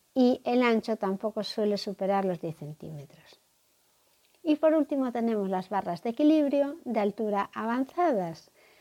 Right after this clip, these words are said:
Estas barras elevadas son similares al nivel intermedio,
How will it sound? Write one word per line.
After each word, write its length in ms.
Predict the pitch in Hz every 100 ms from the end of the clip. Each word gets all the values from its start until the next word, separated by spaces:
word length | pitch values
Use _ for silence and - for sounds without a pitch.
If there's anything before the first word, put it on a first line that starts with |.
| _ _ _
Estas 320 | - 240 277 277
barras 360 | 262 254 240
elevadas 580 | 262 269 277 285 247 247
son 180 | 226 220
similares 800 | - 202 214 220 226 262 269 -
al 160 | 196 190
nivel 280 | 180 180
intermedio, 720 | 190 190 220 262 277 254 285